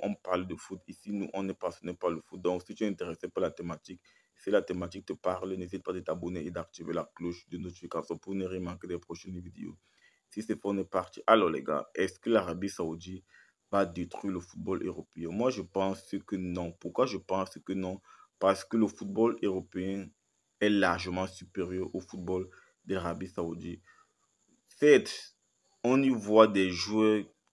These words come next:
qui commencent, qui se, qui s'exilent en Arabie Saoudite en masse, mais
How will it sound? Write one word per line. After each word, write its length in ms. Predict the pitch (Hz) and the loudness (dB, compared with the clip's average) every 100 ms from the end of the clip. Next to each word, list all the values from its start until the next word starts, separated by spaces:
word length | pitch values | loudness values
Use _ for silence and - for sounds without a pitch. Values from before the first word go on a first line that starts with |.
| _ | _
qui 200 | 120 110 | -6 -2
commencent, 680 | 104 95 98 98 - - _ _ _ _ _ _ | -2 2 2 0 -6 -20 _ _ _ _ _ _
qui 180 | - 127 | -4 -4
se, 420 | 117 - 104 92 85 76 67 - _ _ _ _ - _ _ _ - - _ _ _ | -4 0 2 2 0 -6 -12 -18 _ _ _ _ -20 _ _ _ -20 -20 _ _ _
qui 180 | - 123 | -2 -2
s'exilent 1120 | - - - - 104 98 92 90 123 120 110 110 _ _ _ | -2 -10 -16 -4 0 0 -2 -4 -2 0 -2 -6 _ _ _
en 160 | - 104 | -2 0
Arabie 300 | 92 92 110 | 2 2 0
Saoudite 540 | 110 95 92 92 101 - | 0 0 0 -4 -8 -4
en 80 | 92 | -2
masse, 480 | 95 107 117 - - | 4 4 4 2 -6
mais 460 | 104 107 110 135 | 0 4 4 4